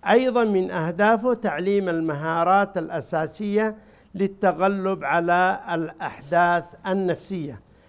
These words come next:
أيضًا من أهدافه تعديل السلوك السلبي الضاغط.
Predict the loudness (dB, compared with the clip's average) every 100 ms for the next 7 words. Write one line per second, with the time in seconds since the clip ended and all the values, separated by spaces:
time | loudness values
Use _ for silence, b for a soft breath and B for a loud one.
0 | b 0 2 2 2 2 2 0 -4 -2
1 | 2 4 4 0 0 -4 -4 -4 -2 -2
2 | -4 -8 -4 -2 -4 -8 -10 -12 -10 -10
3 | -8 -6 -4 -6 -10 -10 -10 -4 4 6
4 | 4 0